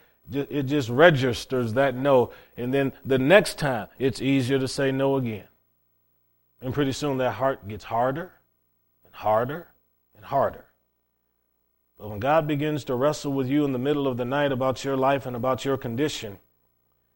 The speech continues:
you need to respond, because verse twenty-six says, "Whose voice then shook the earth."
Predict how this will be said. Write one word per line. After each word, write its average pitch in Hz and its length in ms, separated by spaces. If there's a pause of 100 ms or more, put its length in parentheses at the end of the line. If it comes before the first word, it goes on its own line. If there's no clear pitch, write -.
(560)
you 135 140
need 139 200
to 127 60
respond, 127 540
because 117 220
verse 131 200
twenty-six 139 560
says, 131 280
"Whose 123 320
voice 135 340
then 131 240
shook - 340
the 131 200
earth." 135 200